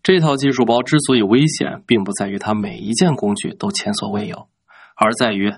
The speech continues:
它把政治统治最需要的五种能力拼成了一个闭环，制造共同情绪，制造明确敌人，制造分配想象，制造传播势能，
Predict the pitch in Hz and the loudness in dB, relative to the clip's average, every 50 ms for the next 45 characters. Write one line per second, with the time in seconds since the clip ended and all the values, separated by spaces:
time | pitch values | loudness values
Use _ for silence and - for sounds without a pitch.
0 | - - - - 107 107 104 - 117 110 104 107 107 - - - - 117 110 - | -8 -8 -4 -4 -4 -4 -2 -2 -2 0 0 -2 -4 -6 -8 -8 -4 -2 2 2
1 | 135 117 110 - - 151 165 156 123 113 98 95 104 110 113 104 98 92 104 101 | 2 2 2 4 2 4 4 2 0 -2 0 0 0 2 0 0 -2 -4 -2 -2
2 | 101 104 101 - - - - 107 101 - 101 98 98 95 98 117 117 - 175 156 | 0 -2 -2 -4 -6 -2 -2 -2 0 0 0 0 0 0 0 0 2 4 4 4
3 | 123 - - - - 90 - _ _ _ _ - - - _ - - 196 185 175 | 4 2 -2 -8 -8 -10 -14 _ _ _ _ -20 -20 -20 _ -2 2 2 4 4
4 | 180 170 165 190 175 135 131 151 156 - - 104 117 - - - - - _ _ | 2 2 4 2 4 4 2 2 0 0 -2 -2 0 2 2 0 0 -2 _ _
5 | _ - - - 101 104 95 87 85 98 98 98 - 117 104 - 98 98 110 123 | _ -10 -6 -6 -6 -6 -6 -6 -6 -6 -4 -4 -4 -4 -4 -2 0 2 2 2
6 | 120 - - _ _ - - - - - - - - 123 120 - 143 120 - - | 2 0 -4 _ _ -4 -4 -4 -2 -4 -4 -2 0 0 2 2 2 0 0 -2
7 | - - - - - - - - _ _ _ _ _ - - 131 113 117 117 107 | -8 -8 -6 -2 0 0 -2 -2 _ _ _ _ _ 0 0 0 2 2 0 -2
8 | - 110 110 107 113 117 123 - - - - - 104 98 101 104 104 | -2 0 2 4 4 4 4 2 2 0 0 0 0 -2 -4 -4 -6